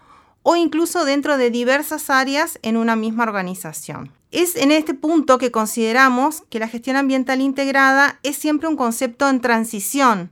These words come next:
ya que se encuentra en una brecha entre lo que se puede, lo que se debe o se quiere hacer, más aún con las limitantes que a veces se enfrentan las organizaciones públicas. De todos los elementos mencionados, es importante considerar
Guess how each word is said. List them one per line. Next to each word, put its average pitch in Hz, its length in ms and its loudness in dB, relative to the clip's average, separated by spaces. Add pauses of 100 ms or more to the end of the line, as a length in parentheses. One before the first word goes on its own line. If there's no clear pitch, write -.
(140)
ya 240 220 -8
que 277 80 -8
se 277 100 -4
encuentra 254 640 0
en 233 140 0
una 269 200 2
brecha 262 600 0 (380)
entre 220 300 -2
lo 220 120 -2
que 233 100 -4
se 233 160 -2
puede, 302 800 -2
lo 220 160 -4
que 226 80 -8
se 226 220 -2
debe 277 540 -2
o 226 100 -4
se 233 180 -6
quiere 254 180 0
hacer, 247 440 2 (340)
más 269 280 2
aún 294 300 4
con 285 160 0
las 262 120 -2
limitantes 262 920 0
que 240 120 0
a 233 40 4
veces 247 240 -2
se - 80 -4
enfrentan 247 580 -2
las 240 140 -6
organizaciones 202 640 -8
públicas. 160 720 -10 (380)
De 269 140 0
todos 381 300 0
los 311 220 -4
elementos 254 580 2
mencionados, 247 800 0
es 262 120 -10
importante 254 540 -2
considerar 226 840 0